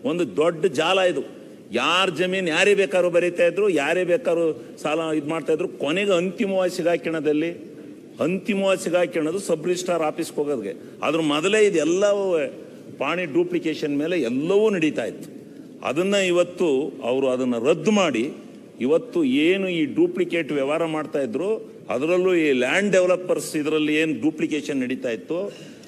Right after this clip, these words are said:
ಬರೀ ಪಾಣಿ ಮೇಲೆ ಅಗ್ರಿಮೆಂಟ್ ಮಾಡಿ ದುಡ್ಡು ಇಸ್ಕೊಂಡು ಅವನು ಅವನಿಗೆ ದುಡ್ಡು ಕೊಡ್ದಲ್ಲೇ ಎಷ್ಟೆಷ್ಟು ಕೇಸ್ಗಳು ಹೊಡೆದಾಡಿ ಸಾಯ್ತಾ ಇದ್ರು,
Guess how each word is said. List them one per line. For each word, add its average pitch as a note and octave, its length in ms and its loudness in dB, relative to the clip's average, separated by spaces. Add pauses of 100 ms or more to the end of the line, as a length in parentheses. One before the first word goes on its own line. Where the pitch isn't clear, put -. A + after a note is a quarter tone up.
ಬರೀ E3+ 140 6
ಪಾಣಿ F3 400 0
ಮೇಲೆ E3 400 4
ಅಗ್ರಿಮೆಂಟ್ D#3+ 720 0
ಮಾಡಿ D3+ 360 0
ದುಡ್ಡು D#3+ 220 4
ಇಸ್ಕೊಂಡು D3+ 580 0 (240)
ಅವನು D#3+ 320 2
ಅವನಿಗೆ D#3+ 340 0
ದುಡ್ಡು C#3 160 0
ಕೊಡ್ದಲ್ಲೇ C#3+ 540 0
ಎಷ್ಟೆಷ್ಟು F3 800 -6
ಕೇಸ್ಗಳು D3+ 400 0
ಹೊಡೆದಾಡಿ C3+ 420 -2
ಸಾಯ್ತಾ B2+ 300 -4
ಇದ್ರು, D3+ 260 -6